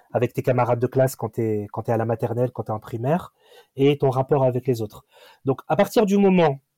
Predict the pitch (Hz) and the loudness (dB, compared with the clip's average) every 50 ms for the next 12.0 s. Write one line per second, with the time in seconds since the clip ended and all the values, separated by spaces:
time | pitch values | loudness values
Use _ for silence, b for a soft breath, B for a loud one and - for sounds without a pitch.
0 | _ _ - 160 160 139 - 143 156 143 139 - - 170 156 - - 151 139 - | _ _ -4 -4 -2 -2 0 0 0 0 0 0 -2 -2 0 0 -4 -6 -6 -6
1 | - - 170 160 139 - - 123 120 127 127 127 127 131 123 123 120 120 b b | -6 -4 -4 -4 -4 -8 -10 -6 0 2 2 2 2 2 0 -2 -4 -8 b b
2 | b b b b b - - - 190 180 175 165 143 - - 185 170 165 151 139 | b b b b b -6 -2 2 4 4 4 4 2 0 0 2 2 2 2 0
3 | - 131 131 123 135 127 - - 180 165 - - - 139 127 120 - - - 175 | 0 -2 0 2 0 0 2 2 2 2 2 2 4 4 4 4 2 0 0 0
4 | 226 277 _ _ _ _ - - 131 - - 135 127 151 185 226 277 277 _ _ | 0 -2 _ _ _ _ -14 -14 -12 -8 -4 0 2 4 4 4 2 0 _ _
5 | _ _ _ _ _ - 143 139 - - - - 190 160 175 143 - 175 160 - | _ _ _ _ _ -4 -4 -2 0 0 2 2 2 2 2 0 2 -2 -2 -2
6 | - - 143 147 147 - - 175 180 175 170 175 180 170 151 143 _ _ _ _ | -2 -2 0 2 2 0 2 0 2 4 6 6 6 4 2 0 _ _ _ _
7 | _ _ _ _ - - 135 160 147 147 139 - 143 139 139 131 156 180 196 165 | _ _ _ _ -4 0 2 4 4 4 4 4 4 2 4 4 6 6 6 4
8 | 123 107 - - 135 131 127 120 - 147 135 131 - - - 143 131 135 127 120 | 2 0 -4 0 2 2 2 4 4 4 2 2 0 0 0 0 0 0 0 2
9 | 139 156 156 143 127 127 - - - 120 113 - 117 - - 131 131 - 127 113 | 2 2 2 2 0 0 0 -2 -4 -10 -10 -10 -10 -8 -6 -8 -8 -8 -10 -12
10 | - _ b b b b b b b b - 143 139 139 - - 185 180 - - | -12 _ b b b b b b b b -6 -2 -2 -2 0 0 -2 -2 -2 -4
11 | 139 - 143 135 _ - 147 143 139 139 131 127 123 120 120 120 120 120 117 | -6 -6 -8 -10 _ 0 4 6 6 6 6 4 2 2 0 -2 -4 -6 -8